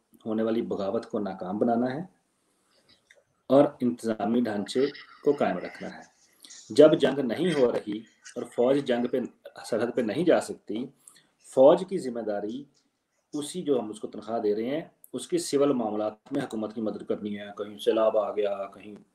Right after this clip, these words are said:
जलजिला आ गया, पूरी दुनिया में ही होता है, हॉलैंड में भी यहाँ फौज आई हुई होती है। कोई एहसान नहीं करते ये हमारे ऊपर, जैसे ये marketing करते हैं। लेकिन जो चीज़ समझने की है कि जिस तरह ये पेश किया जाता है, वो यार कुर्बानी देते हैं। एक ऐसा फौजी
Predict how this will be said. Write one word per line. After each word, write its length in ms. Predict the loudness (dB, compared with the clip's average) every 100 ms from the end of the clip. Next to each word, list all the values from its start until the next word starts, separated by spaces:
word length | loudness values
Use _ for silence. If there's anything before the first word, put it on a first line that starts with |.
| 2
जलजिला 300 | 2 4 2
आ 140 | 0
गया, 180 | -2 -4
पूरी 280 | -2 0 2
दुनिया 240 | 4 6
में 80 | 6
ही 40 |
होता 180 | 4 2
है, 60 | 2
हॉलैंड 220 | 2 2
में 100 | -2
भी 60 | -4
यहाँ 120 | -4
फौज 180 | -4 -4
आई 100 | -6
हुई 160 | -8 -12
होती 260 | -14 -18
है। 60 | -6
कोई 140 | -4
एहसान 260 | -4 -4 -2
नहीं 120 | 0
करते 220 | -2 0
ये 80 | -2
हमारे 160 | -2 -4
ऊपर, 140 | -6
जैसे 180 | -8 -6
ये 60 |
marketing 440 | -10 -10 -20 -20 -20
करते 260 | -20 _
हैं। 80 | _ -20 -20 -20 _ _ _ _ _ _ _ _ _ _ _ _ -2
लेकिन 260 | -2 0 2
जो 100 | 2
चीज़ 200 | 2 -4
समझने 420 | 0 0 2 0
की 160 | 0 -2
है 380 | 0 0 -2 -8 -20 -20 -12 -6
कि 80 |
जिस 220 | -4 -4 -2
तरह 140 | 2
ये 100 | 2
पेश 320 | 2 0 0
किया 240 | 0 0 2
जाता 300 | 0 -2 0
है, 60 |
वो 140 | 0 0
यार 380 | 0 0 -2
कुर्बानी 420 | -4 -4 -4 -2 -2
देते 280 | -4 -6
हैं। 180 | -18 -18 _ _ _ _ _ _ _ 0
एक 160 | 2 2
ऐसा 380 | 0 4 8 8
फौजी 460 | 6 0 -4 -14